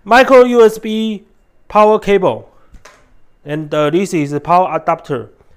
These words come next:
First, uh, connect the power, and, uh, H D M I I O S capture card, connect the power, micro U S B, and, uh, this is U S B A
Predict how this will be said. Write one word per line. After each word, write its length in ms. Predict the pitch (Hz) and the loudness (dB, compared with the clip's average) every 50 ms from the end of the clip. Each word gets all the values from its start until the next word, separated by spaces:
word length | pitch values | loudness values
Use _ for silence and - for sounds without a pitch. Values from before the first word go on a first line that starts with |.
| _ - | _ 0
First, 400 | 269 240 190 - - - - 147 | 2 2 2 0 -4 -10 -8 -8
uh, 160 | 123 110 110 | -8 -8 -8
connect 340 | - - 160 156 190 220 202 | -8 -6 -6 -4 -2 -4 -4
the 60 | 190 | -6
power, 500 | 196 - 220 214 180 143 120 113 - - _ _ _ _ _ _ - - - - - - - - - _ _ _ _ - | -6 -2 0 2 2 0 -2 -6 -10 -16 _ _ _ _ _ _ -20 -20 -20 -20 -20 -20 -20 -20 -20 _ _ _ _ -14
and, 440 | 139 131 127 127 127 127 123 127 139 | -12 -12 -10 -10 -12 -12 -12 -8 -6
uh, 420 | 139 143 143 147 147 147 151 143 - _ _ _ _ _ _ - - - _ _ _ _ _ _ _ - | -4 -4 -4 -4 -4 -6 -8 -10 -16 _ _ _ _ _ _ -20 -20 -20 _ _ _ _ _ _ _ -8
H 200 | - 190 190 - | -6 -6 -6 -4
D 140 | 202 185 | -4 -2
M 60 | 208 220 | 0 2
I 320 | 220 220 226 226 226 220 - - - _ _ _ _ _ _ _ _ _ _ _ | 2 2 2 2 0 -2 -6 -12 -20 _ _ _ _ _ _ _ _ _ _ _
I 140 | - 202 220 226 | 0 2 2 2
O 160 | 208 196 190 | 2 2 0
S 140 | 185 185 151 | -2 -4 -6
capture 360 | - - 202 190 - 226 214 | -8 -6 -6 -4 -2 -4 -2
card, 400 | 214 208 254 220 156 120 113 - _ _ _ _ _ _ | 0 0 2 2 2 0 -6 -12 _ _ _ _ _ _
connect 240 | - 151 147 170 180 | -14 -10 -6 -4 -4
the 60 | 175 | -4
power, 460 | 175 - 202 202 160 120 - - - _ _ _ _ _ _ _ _ _ _ _ _ _ _ _ _ _ _ _ _ _ | -4 -4 -2 -2 -2 -2 -6 -10 -18 _ _ _ _ _ _ _ _ _ _ _ _ _ _ _ _ _ _ _ _ _
micro 400 | - 185 208 220 220 233 226 220 | -2 0 0 0 2 2 2 2
U 160 | 214 214 208 | 4 4 2
S 120 | 196 190 - | 2 0 -2
B, 340 | - 202 196 196 196 185 - _ _ _ _ _ _ _ _ _ _ _ _ _ _ _ _ _ _ _ _ _ _ _ _ _ - - _ _ - - - - - - - _ _ _ _ _ _ | -8 -10 -8 -8 -10 -12 -14 _ _ _ _ _ _ _ _ _ _ _ _ _ _ _ _ _ _ _ _ _ _ _ _ _ -20 -20 _ _ -20 -20 -20 -20 -20 -20 -20 _ _ _ _ _ _
and, 400 | - 160 170 170 165 170 165 160 | -10 -6 -6 -6 -6 -6 -4 -2
uh, 360 | 175 175 175 175 175 175 180 | 0 0 2 2 2 0 0
this 260 | 175 190 240 247 - | 0 -2 -2 -2 -2
is 260 | 240 190 180 180 180 156 | -2 -2 -2 -4 -4 -4
U 320 | 165 180 208 233 254 247 | -6 -4 -4 0 2 4
S 180 | 226 220 226 - | 4 2 0 -6
B 220 | - 202 208 214 | -12 -6 -4 -2
A 300 | 208 208 208 208 202 | 0 0 0 -2 -2